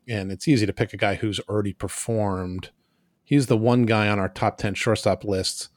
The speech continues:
This is a very young list, you know, outside of C J Abrams, who got hurt, um, who has performed and performed well at,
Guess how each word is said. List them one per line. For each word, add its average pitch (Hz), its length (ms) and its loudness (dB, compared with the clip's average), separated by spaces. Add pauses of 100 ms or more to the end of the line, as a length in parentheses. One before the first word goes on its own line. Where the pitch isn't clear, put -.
(340)
This 104 180 0
is 101 60 2
a 95 60 0
very 110 260 2
young 101 200 -2
list, 101 380 0
you 104 60 -6
know, 95 80 -2
outside 101 280 -2
of 90 80 -6
C - 160 -2
J 98 220 -2
Abrams, 110 260 0
who 101 80 -6
got 98 160 -2
hurt, 156 420 2 (600)
um, 104 640 -2 (600)
who 113 160 4
has 101 280 2
performed 120 680 0
and 95 120 -4
performed 101 400 -2
well 101 260 4
at, 92 60 -2